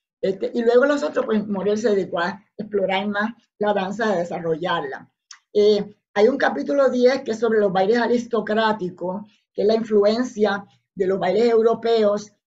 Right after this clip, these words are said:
en la música de, de los, nuestros compositores. Solamente, eh, hay en Tavares, Morel y Quintón, porque Felipe Gutiérrez no se dedicó a los bailes aristocráticos. No quiere decir que no tuviera influencia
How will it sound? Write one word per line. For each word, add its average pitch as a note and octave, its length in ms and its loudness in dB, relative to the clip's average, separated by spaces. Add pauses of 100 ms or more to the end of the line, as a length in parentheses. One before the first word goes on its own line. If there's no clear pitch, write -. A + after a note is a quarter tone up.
en A3 440 -4
la G3 160 -4
música G3+ 440 -4
de, G#3+ 260 0 (320)
de G#3 140 -2
los, G#3+ 140 2 (480)
nuestros G#3+ 340 -4
compositores. A3+ 840 0 (300)
Solamente, A3 920 0
eh, G3 180 -2
hay G#3 220 2
en A3 140 0
Tavares, G#3 360 0
Morel G#3 300 2
y G#3 40 0
Quintón, A3+ 440 -2
porque G3 460 -4 (160)
Felipe F#3+ 300 -2
Gutiérrez G#3+ 360 0
no G3 140 -4
se G#3 120 -2
dedicó A3 600 0 (280)
a F#3 100 -4
los F#3 180 -2
bailes G3 300 0
aristocráticos. G#3+ 1120 0 (200)
No G3 180 -4
quiere G#3+ 160 2
decir A3 160 -6
que G#3 80 0
no G3+ 100 -6
tuviera G#3 460 0
influencia G3 760 -2